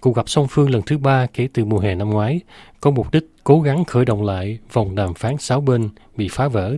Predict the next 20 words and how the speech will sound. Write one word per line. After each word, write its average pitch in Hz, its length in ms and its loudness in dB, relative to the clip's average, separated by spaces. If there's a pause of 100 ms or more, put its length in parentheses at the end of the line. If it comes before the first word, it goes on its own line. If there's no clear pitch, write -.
từ 98 180 -4
ba 101 160 0
năm 98 160 -2
nay. 101 180 0 (720)
Đây 113 180 2
cũng 120 200 -2
là 101 320 -2
cuộc - 260 -4
tiếp 175 120 2
xúc - 200 -4
đầu 107 240 0
tiên 139 300 4
kể 113 160 -6
từ 113 80 -4
sau 104 200 -4
cái 113 180 -8
chết - 280 0
của 104 120 -4 (100)
Kim 123 120 2
Jong-un. 107 360 -2